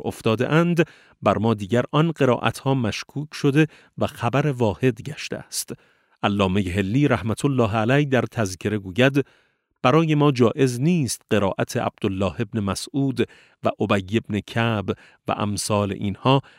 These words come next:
به واسطه عدم تواترشان.» سعید ابن جبیر قرآن را با تمام قرائات تلاوت می‌کرد و برای خود قرائت خاصی نداشت، چون برای وی همه آنها متواتر بود.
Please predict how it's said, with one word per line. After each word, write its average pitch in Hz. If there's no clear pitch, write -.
به 107
واسطه 107
عدم 117
تواترشان.» 101
سعید 107
ابن 120
جبیر 131
قرآن 143
را 131
با 113
تمام 143
قرائات 110
تلاوت 107
می‌کرد 85
و 117
برای 101
خود 156
قرائت 95
خاصی 131
نداشت، 123
چون 170
برای 107
وی 156
همه 143
آنها 135
متواتر 98
بود. -